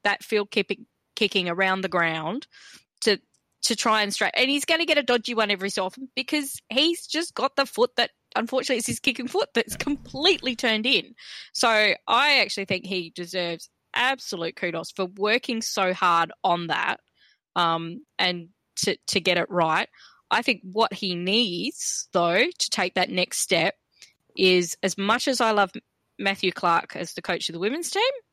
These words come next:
Speaker 1: um, you were right, uh, a couple of weeks ago, Fiend, when you pointed out that our rucks don't know how to contend against jumping ruckmen.
Speaker 2: No, they don't.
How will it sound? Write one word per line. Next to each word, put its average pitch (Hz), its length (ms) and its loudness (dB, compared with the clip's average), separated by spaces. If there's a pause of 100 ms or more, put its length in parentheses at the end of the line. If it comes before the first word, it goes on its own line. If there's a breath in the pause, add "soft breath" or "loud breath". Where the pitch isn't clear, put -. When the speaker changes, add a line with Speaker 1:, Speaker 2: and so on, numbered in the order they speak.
(880 loud breath)
Speaker 1:
um, 175 500 0
you 208 300 -2
were 208 180 6 (160)
right, 196 420 2 (440)
uh, 190 240 2
a 185 40 -4
couple 196 280 -6
of 190 60 -4
weeks 196 200 -6
ago, 185 220 0
Fiend, 202 340 0
when 208 140 -4
you 190 100 -4
pointed 196 460 -2
out 165 240 2 (720)
that 175 260 2
our 220 200 2
rucks 262 380 -2
don't 214 260 2
know 226 120 0
how 202 240 0
to 196 140 -4
contend 180 560 -4
against 175 720 -4 (640)
jumping 180 380 0
ruckmen. 165 360 -4 (100)
Speaker 2:
No, 92 220 -2
they 82 80 -4
don't. 85 240 -4